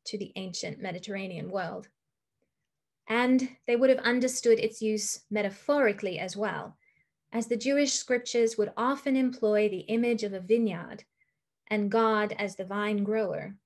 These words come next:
as a way to communicate ideas about the relationship between God and Israel. But while Jesus probably intentionally employs a familiar metaphor here,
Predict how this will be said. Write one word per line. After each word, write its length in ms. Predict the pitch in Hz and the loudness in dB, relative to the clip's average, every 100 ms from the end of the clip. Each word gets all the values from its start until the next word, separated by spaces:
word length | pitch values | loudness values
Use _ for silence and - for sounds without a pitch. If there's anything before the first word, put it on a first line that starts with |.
| _ _ _ - | _ _ _ -8
as 140 | 226 226 | -2 0
a 60 | |
way 240 | 226 240 247 | 2 2 2
to 100 | 226 | -2
communicate 720 | - 226 262 262 262 240 - | -2 0 2 2 2 0 0
ideas 560 | 196 196 196 196 196 - | -4 -4 -2 -2 -4 -8
about 240 | 190 185 | -10 -8
the 80 | 185 | -6
relationship 760 | 196 190 190 202 190 175 180 - | -6 -4 -4 -4 -6 -6 -8 -8
between 300 | 202 202 185 | -12 -12 -10
God 400 | 185 175 175 185 - _ - | -10 -10 -10 -14 -20 _ -14
and 140 | 185 | -12
Israel. 520 | 185 175 - 165 185 180 _ _ _ _ _ _ _ _ _ _ _ _ _ _ _ _ _ _ _ _ _ _ _ | -8 -8 -8 -8 -10 -18 _ _ _ _ _ _ _ _ _ _ _ _ _ _ _ _ _ _ _ _ _ _ _
But 140 | 269 254 | 0 2
while 260 | 311 349 | 2 0
Jesus 500 | 247 254 202 180 269 | -2 -2 0 -2 -4
probably 520 | - 208 226 220 214 | -4 -2 -2 0 -2
intentionally 960 | 208 202 185 190 - 196 180 175 196 202 | -2 -6 -8 -8 -6 -8 -8 -10 -12 -8
employs 680 | 208 202 - 226 226 226 226 | -6 -4 -2 2 6 6 4
a 80 | - | -6
familiar 640 | 220 208 220 247 233 202 | -2 0 2 2 2 2
metaphor 480 | 220 277 - 170 160 | 2 0 -2 -6 -8
here, 360 | - 160 160 | -6 -6 -8